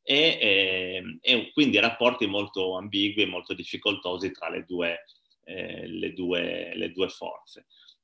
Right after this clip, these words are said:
Eh, la, la Croazia si, eh, si avvicina quindi maggiormente in realtà alla, eh, alla Germania nazista, eh, che non ha invece rivendicazioni territoriali sul,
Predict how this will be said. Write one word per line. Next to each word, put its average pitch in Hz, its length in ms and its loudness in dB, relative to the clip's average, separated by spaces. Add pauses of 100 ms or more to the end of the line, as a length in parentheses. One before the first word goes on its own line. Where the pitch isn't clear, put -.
Eh, 95 580 0 (1040)
la, 95 380 -2
la 98 160 -2
Croazia 113 480 2
si, 110 340 4 (120)
eh, 92 400 -4 (320)
si - 280 -6
avvicina 107 800 2 (140)
quindi 104 340 0 (160)
maggiormente 90 1200 -4 (280)
in 92 360 -2
realtà 90 420 -8
alla, 87 500 -6 (380)
eh, 95 400 -8
alla 90 220 -6
Germania 92 420 -2
nazista, 98 800 2 (240)
eh, - 400 -6
che 101 160 2
non 101 180 0
ha 113 200 8
invece 95 600 2
rivendicazioni 92 720 -4
territoriali 90 600 -2
sul, 85 240 -10